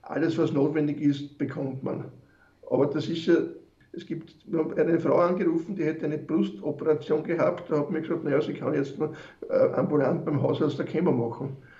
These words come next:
Das sind alles Dinge, ja, die, die vitalen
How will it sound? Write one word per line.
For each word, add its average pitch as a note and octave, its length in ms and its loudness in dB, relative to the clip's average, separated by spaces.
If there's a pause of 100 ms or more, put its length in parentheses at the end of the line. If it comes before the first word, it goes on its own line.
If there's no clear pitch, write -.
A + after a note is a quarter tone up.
(120)
Das - 140 -18
sind F#3+ 200 -4
alles D#3+ 300 2
Dinge, F3+ 500 2 (220)
ja, D3 420 -2 (280)
die, C#3 200 -4 (100)
die C#3+ 100 -8
vitalen E3 800 0